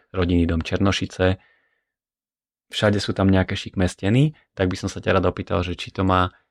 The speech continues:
nejaký zámer, alebo či ty máš na to nejaký dôvod, že k tomu možno inklinujete?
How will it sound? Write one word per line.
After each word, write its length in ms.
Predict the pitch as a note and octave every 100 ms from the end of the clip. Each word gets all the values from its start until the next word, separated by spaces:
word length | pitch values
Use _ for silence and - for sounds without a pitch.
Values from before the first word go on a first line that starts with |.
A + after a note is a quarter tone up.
| _
nejaký 400 | F#2 F2 F2 -
zámer, 400 | F2 D#2+ E2 A2
alebo 320 | B2 F#2+ F2 F2
či 160 | -
ty 160 | F2+ F2+
máš 160 | F2
na 80 | -
to 80 | F2
nejaký 320 | F2+ E2+ F2+
dôvod, 320 | F2 F2 F2+
že 160 | F2 F2
k 60 | -
tomu 160 | F2
možno 400 | F2+ F2+ F2+ E2+ - _
inklinujete? 800 | F#2+ F2+ F#2 F#2 F2+ F2 A2